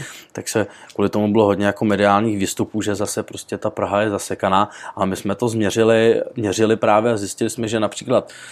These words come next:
celkový počet minut strávený v zácpách,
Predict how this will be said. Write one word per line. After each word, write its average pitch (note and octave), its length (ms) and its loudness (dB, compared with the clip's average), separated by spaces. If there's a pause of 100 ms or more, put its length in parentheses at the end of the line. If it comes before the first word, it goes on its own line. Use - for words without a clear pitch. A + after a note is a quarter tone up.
(160)
celkový A#2 500 2
počet G#2+ 340 -4
minut G2 240 -4
strávený G#2 580 0
v D#2+ 60 -12
zácpách, F#2 760 0